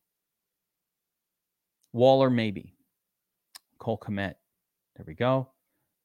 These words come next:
Gerald Everett. Kinda like Gerald Everett here at thirty-nine hundred against, uh, again, a K C team that's unmotivated. We're, look at all these targets, eight eight eight. Even last week, didn't do much with it. He rarely does a whole lot with them.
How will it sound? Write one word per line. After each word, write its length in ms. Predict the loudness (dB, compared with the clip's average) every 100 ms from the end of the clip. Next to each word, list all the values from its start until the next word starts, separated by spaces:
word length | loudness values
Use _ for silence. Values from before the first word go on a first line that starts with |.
| _ _ _ _ _ _ _
Gerald 280 | -6 -4 -2
Everett. 360 | -4 -4 -6 -12 -20 _ _ _ _ _ _ _ _ -4
Kinda 160 | 0 2
like 120 | 4
Gerald 280 | 6 6 6
Everett 300 | 2 2 0
here 320 | -4 -6 -10 _ -8
at 120 | 4
thirty-nine 420 | 6 6 6 4
hundred 280 | 4 4 2
against, 360 | 2 0 2 4
uh, 140 | 4
again, 240 | 4 2 2
a 60 |
K 220 | 2 0 0
C 200 | -2 -4
team 280 | 0 0
that's 240 | 0 -2 -8 -8 -2
unmotivated. 800 | 0 4 4 4 4 4 2 0 -16 -20 _ 2
We're, 140 | 4
look 180 | 4 4
at 60 | 4
all 80 |
these 140 | 2 2
targets, 380 | 4 4 2 -2
eight 200 | -2 0
eight 160 | 2 2
eight. 180 | 2 2
Even 180 | 2
last 240 | 2 2 2
week, 220 | -2 2
didn't 200 | 2 4
do 100 | 4
much 260 | 4 2 2
with 120 | 2
it. 80 | 2
He 180 | 0 2
rarely 380 | 4 6 6
does 280 | 8 8 8
a 60 | 6
whole 180 | 6 6
lot 220 | 6 4
with 140 | 2
them. 220 | 2 2